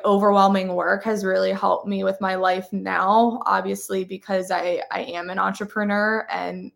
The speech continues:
I have, like, a hundred projects going on at once. So now it just, like, doesn't really faze me, because I look back and I'm like, "Dang, I feel like being a student was way more stressful." Like,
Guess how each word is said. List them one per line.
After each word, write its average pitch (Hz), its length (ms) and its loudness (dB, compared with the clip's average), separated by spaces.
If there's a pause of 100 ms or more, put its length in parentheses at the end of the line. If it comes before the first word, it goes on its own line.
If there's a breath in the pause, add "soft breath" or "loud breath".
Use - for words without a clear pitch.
I 190 140 0
have, 185 360 2
like, 185 280 0
a 190 60 2
hundred 190 420 -4
projects 185 580 0
going 196 240 4
on 214 180 8
at 196 160 4
once. 202 520 4 (420 loud breath)
So 220 340 6
now 226 280 10
it 226 160 6
just, 240 180 0
like, 220 180 2
doesn't 208 320 2
really 196 280 0
faze 180 400 -4
me, 240 240 6
because 208 320 2
I 202 100 4
look 202 240 2
back 185 300 4
and 214 80 -2
I'm 202 80 2
like, 180 180 -2
"Dang, 185 280 -2
I 185 80 -2
feel 220 260 0
like 240 260 4 (380)
being 202 200 0
a 208 60 0
student 202 260 -2
was 196 200 -4
way 185 120 0
more 185 200 -2
stressful." - 600 -2
Like, 220 280 4